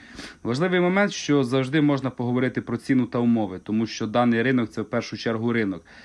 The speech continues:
А, власне, у терміну ринок є такий синонім, як базар. А уже конкретно це визначення дає вам повне право трохи поторгуватися, нехай мене просять зернові бізнесмени.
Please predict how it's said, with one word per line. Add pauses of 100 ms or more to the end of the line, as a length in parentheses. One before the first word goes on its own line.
(140)
А,
власне,
у
терміну
ринок
є
такий
синонім,
як
базар. (540)
А
уже
конкретно
це
визначення
дає
вам
повне
право
трохи
поторгуватися,
нехай
мене
просять
зернові
бізнесмени.